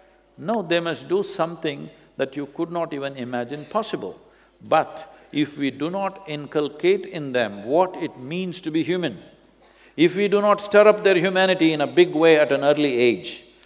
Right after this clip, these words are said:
then they will become human animals, dangerous. Other animals don't have the needed intelligence, so we can easily control them. Human animal is very dangerous.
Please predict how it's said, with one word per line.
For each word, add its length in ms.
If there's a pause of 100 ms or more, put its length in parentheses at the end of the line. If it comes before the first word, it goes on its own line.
(300)
then 380
they 100
will 160
become 320
human 300
animals, 520
dangerous. 880 (800)
Other 280
animals 720 (440)
don't 240
have 340
the 60
needed 420
intelligence, 600
so 140
we 100
can 160
easily 340
control 540
them. 180 (540)
Human 400
animal 420
is 200
very 320
dangerous. 720